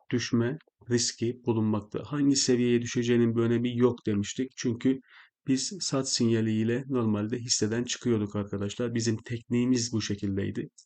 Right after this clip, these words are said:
Al sinyaliyle giriyorduk, sat sinyaliyle çıkıyorduk. Ee, dedik ve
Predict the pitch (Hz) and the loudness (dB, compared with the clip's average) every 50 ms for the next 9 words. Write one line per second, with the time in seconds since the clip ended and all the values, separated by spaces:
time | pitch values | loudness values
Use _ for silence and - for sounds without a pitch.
0 | _ _ _ _ _ _ _ _ _ _ _ _ _ - 127 127 123 117 - - | _ _ _ _ _ _ _ _ _ _ _ _ _ 2 4 4 4 4 2 2
1 | 120 110 110 107 104 104 104 101 101 104 117 117 123 120 117 117 120 - - - | 4 4 4 4 2 2 2 2 2 0 0 0 0 0 0 -2 -4 -6 -6 -8
2 | - - - - - 123 120 120 120 107 107 110 113 123 127 - - - - 123 | -6 -6 -6 -2 -2 -2 -2 0 -2 -2 -2 -2 -2 -4 -4 -6 -4 0 0 2
3 | 110 110 - - - - _ _ _ _ _ _ _ _ _ _ _ _ _ _ | 2 0 -2 -8 -12 -18 _ _ _ _ _ _ _ _ _ _ _ _ _ _
4 | _ _ 165 139 117 113 110 110 110 107 110 - - - - 165 165 160 - _ | _ _ -4 -2 0 0 0 0 0 0 -2 -2 -4 -6 -8 -10 -12 -16 -18 _
5 | _ _ _ _ _ _ _ _ _ _ _ _ _ _ _ _ _ _ _ _ | _ _ _ _ _ _ _ _ _ _ _ _ _ _ _ _ _ _ _ _
6 | - 135 135 127 123 127 120 - - - - _ _ _ _ _ _ _ _ _ | 2 2 4 4 0 -2 -2 -8 -14 -14 -18 _ _ _ _ _ _ _ _ _
7 | _ 165 160 147 127 117 117 123 127 127 135 139 | _ -20 -18 -16 -10 -2 0 2 2 2 0 -6